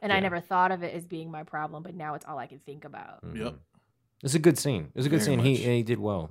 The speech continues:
Speaker 2: He,
Speaker 1: That was
Speaker 2: he's a
Speaker 1: the
Speaker 2: good actor.
Speaker 1: He is, he's amazing.
Speaker 2: Yeah.
Speaker 1: It's Kylo Ren.
Speaker 3: Uh,
Speaker 1: But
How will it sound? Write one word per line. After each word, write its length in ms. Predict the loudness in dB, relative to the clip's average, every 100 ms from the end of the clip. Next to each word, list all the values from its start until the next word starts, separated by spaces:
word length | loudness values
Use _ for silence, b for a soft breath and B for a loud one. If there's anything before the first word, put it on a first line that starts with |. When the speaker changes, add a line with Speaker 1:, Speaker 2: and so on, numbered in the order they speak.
| -8
Speaker 2:
He, 220 | -6 4 8
Speaker 1:
That 80 |
was 100 | 10 8
Speaker 2:
he's 140 | 6
a 20 |
Speaker 1:
the 40 | 6
Speaker 2:
good 140 | 8
actor. 280 | 8 4 -2 -6
Speaker 1:
He 200 | 0 0
is, 80 | 0 -4
he's 320 | -4 -4 -4
amazing. 540 | -8 -8 -10 -12 -14
Speaker 2:
Yeah. 120 | -10 -10 -12
Speaker 1:
It's 100 | -20 -18
Kylo 360 | -18 -16 -18
Ren. 240 | -18 -18 -20 b b b
Speaker 3:
Uh, 540 | 4 6 6 8 8 6 4
Speaker 1:
But 280 | 2 2